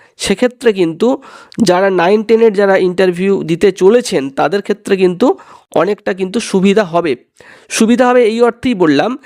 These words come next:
সেক্ষেত্রে হয়তো কাট অফের, আহ, কাট অফ হয়তো আরেকটু নামতে পারে, কারণ সেখানে অনেকটা কম্পিটিশন কমে যাবে। কারণ ইলেভেন টুয়েলভে যারা, আহ, চাকরি পেয়ে যাবেন, তারা তো আর নাইন টেনে চাকরি করতে আসবেন না বা ইন্টারভিউ দিতে আসবেন না।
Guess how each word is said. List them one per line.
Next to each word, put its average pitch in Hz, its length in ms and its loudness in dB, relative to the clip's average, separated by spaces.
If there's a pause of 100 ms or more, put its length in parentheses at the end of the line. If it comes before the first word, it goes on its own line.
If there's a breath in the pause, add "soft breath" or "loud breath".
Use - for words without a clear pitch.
(200 soft breath)
সেক্ষেত্রে 226 400 -2
হয়তো 226 160 0
কাট 185 240 -4
অফের, 220 320 0
আহ, 190 400 0
কাট 185 220 -2
অফ 220 100 0
হয়তো 214 200 -2
আরেকটু 202 420 -4
নামতে 170 340 -2
পারে, 185 240 -2
কারণ 180 240 0
সেখানে 196 320 -2 (480 loud breath)
অনেকটা 214 520 -2
কম্পিটিশন 190 580 -2
কমে 196 240 0
যাবে। 185 180 0
কারণ 180 160 0
ইলেভেন 202 340 0
টুয়েলভে 214 280 2
যারা, 202 220 0
আহ, - 680 -4
চাকরি 180 360 -4
পেয়ে 214 260 2
যাবেন, 185 240 0
তারা 180 180 -2
তো 196 80 0
আর 190 80 0
নাইন 185 240 0
টেনে 208 240 0
চাকরি 190 260 -2
করতে 220 240 -2
আসবেন 220 340 -2
না 220 100 -2
বা 190 80 -2
ইন্টারভিউ 202 320 -2
দিতে 220 160 -2
আসবেন 208 320 -2
না। 131 140 -2